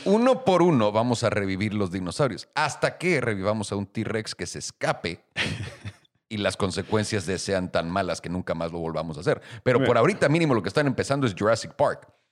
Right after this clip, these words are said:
Speaker 2: Lo
Speaker 1: No,
Speaker 2: que sí
Speaker 1: yo sí le metería para revivir un pinche, si yo tuviera dinero para escupir.
Speaker 2: Pero es que por,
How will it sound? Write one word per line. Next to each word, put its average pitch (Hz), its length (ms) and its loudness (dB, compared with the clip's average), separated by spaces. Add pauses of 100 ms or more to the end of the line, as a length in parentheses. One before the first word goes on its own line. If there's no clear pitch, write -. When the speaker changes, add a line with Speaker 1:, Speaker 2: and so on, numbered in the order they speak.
Speaker 2:
Lo 123 160 2
Speaker 1:
No, 196 60 6
Speaker 2:
que 160 80 6
sí 202 240 -2
Speaker 1:
yo 247 120 4
sí 247 140 2
le 170 100 4
metería 131 360 2
para 117 160 4
revivir 123 360 2
un 170 80 0
pinche, 160 440 -2
si - 160 -4
yo 214 140 2
tuviera 202 280 0
dinero 135 340 0
para 104 460 0
escupir. - 840 -2
Speaker 2:
Pero 165 200 -2
es 170 80 -4
que 220 120 -2
por, 165 200 0